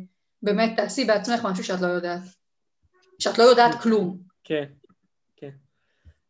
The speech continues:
Speaker 2: אה, דיברנו גם הרבה על, אה, בפודקאסט על ההפרעות קשב ועל דברים כאלה. קשה, <laughs> בסופו של דבר, אה, לא רק לך, אה, לכולנו, קשה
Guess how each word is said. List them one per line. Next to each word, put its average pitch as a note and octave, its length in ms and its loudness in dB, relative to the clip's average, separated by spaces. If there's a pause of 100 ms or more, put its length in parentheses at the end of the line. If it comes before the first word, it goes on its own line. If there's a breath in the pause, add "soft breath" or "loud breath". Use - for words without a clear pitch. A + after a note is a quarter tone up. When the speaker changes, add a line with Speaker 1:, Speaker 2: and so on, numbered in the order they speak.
(100)
Speaker 2:
אה, D3 300 -6
דיברנו F#3 440 2
גם G#3 120 2
הרבה F3+ 320 0
על, G3+ 140 0
אה, F#3 80 0
בפודקאסט F#3 640 -4
על D#3+ 140 2
ההפרעות D#3 580 -2
קשב G3 400 0
ועל D#3 140 0
דברים E3 340 -2
כאלה. F3+ 340 0 (760)
קשה, D#5+ 260 2 (280)
<laughs> - 220 -20
בסופו F3+ 380 -2
של A3+ 160 2
דבר, F#3+ 440 4
אה, F#3+ 200 4
לא G3+ 200 4
רק G3+ 140 0
לך, G3 340 -2
אה, D#3+ 320 -2
לכולנו, F3 680 -2
קשה F3 580 2